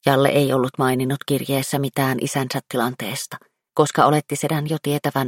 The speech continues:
sen kaiken ikävän. Sedältä olikin tullut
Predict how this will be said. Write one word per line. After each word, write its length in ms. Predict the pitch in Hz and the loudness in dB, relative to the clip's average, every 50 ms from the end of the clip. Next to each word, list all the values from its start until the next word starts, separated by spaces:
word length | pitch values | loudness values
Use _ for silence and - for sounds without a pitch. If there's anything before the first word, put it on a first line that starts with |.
| 120 | -4
sen 120 | - 139 120 117 | -4 -6 -4 -2
kaiken 400 | - 123 120 120 - 131 120 - | 0 0 0 0 -2 -6 -6 -6
ikävän. 380 | - - - - - - - - - _ _ _ _ _ _ _ _ _ _ _ _ _ _ _ _ _ _ _ _ _ _ _ _ _ _ _ _ _ _ _ _ _ _ _ _ _ _ _ _ _ _ _ _ _ _ _ _ _ _ _ _ _ _ _ _ _ _ _ _ _ _ _ _ _ _ - - | -8 -8 -10 -10 -8 -8 -8 -8 -10 _ _ _ _ _ _ _ _ _ _ _ _ _ _ _ _ _ _ _ _ _ _ _ _ _ _ _ _ _ _ _ _ _ _ _ _ _ _ _ _ _ _ _ _ _ _ _ _ _ _ _ _ _ _ _ _ _ _ _ _ _ _ _ _ _ _ 2 4
Sedältä 380 | 185 175 180 180 180 - 180 | 6 6 8 6 6 6 6
olikin 340 | 151 185 185 180 - 190 185 175 | 8 6 6 6 4 4 4 4
tullut 260 | - 180 175 175 170 | 4 4 4 2 2